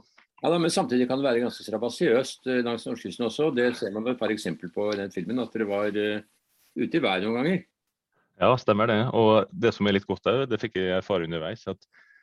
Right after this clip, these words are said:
Speaker 2: og jeg fikk høre det gans-, av ganske mange. Og så når du har seilet hele norskekysten, da har du fått prøvd det på ganske mye av de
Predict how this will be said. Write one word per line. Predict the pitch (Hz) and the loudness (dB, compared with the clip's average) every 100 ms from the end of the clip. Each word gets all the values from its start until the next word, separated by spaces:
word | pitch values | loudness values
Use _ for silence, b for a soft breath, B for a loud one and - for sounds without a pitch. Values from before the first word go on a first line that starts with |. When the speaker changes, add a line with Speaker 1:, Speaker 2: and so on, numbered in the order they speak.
| b b b - | b b b -4
Speaker 2:
og | 117 | 0
jeg | 101 | 0
fikk | 101 - | 0 0
høre | 107 87 | 2 4
det | 80 80 | 2 -2
gans-, | 87 - | -4 -4
av | 90 | -2
ganske | 87 85 87 | -2 -4 -4
mange. | 85 82 113 | -4 -4 -4
Og | 107 | -4
så | - | -4
når | 95 92 | -2 -2
du | |
har | 95 | -2
seilet | 85 - 98 87 | -2 0 0 0
hele | 92 85 | -2 -2
norskekysten, | 92 - 90 - 90 | -8 -10 -10 -8 -6
da | 87 | -4
har | 92 92 | -4 -4
du | |
fått | - - | -6 -4
prøvd | 117 104 - | -2 -2 -6
det | |
på | 98 | -8
ganske | 95 98 - - 78 80 82 85 87 101 | -6 -6 -6 -4 -2 -2 -2 -2 -4 -4
mye | 117 - | -4 -2
av | 80 | -2
de | 87 | 0